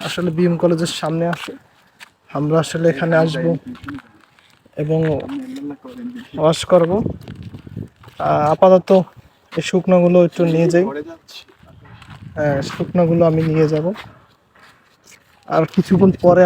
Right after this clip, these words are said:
Speaker 1: আসব, তারপরে নিয়ে যাব। এবং দেখুন,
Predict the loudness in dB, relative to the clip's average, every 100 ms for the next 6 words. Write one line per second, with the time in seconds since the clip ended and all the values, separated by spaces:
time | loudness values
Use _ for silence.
0 | 4 0 -4 -4 -4 -8 -20 -20 _ -8
1 | -6 -4 -4 -4 -2 -2 0 -2 -2 -6
2 | -12 -20 _ -20 -14 -8 -6 -4 -6 -6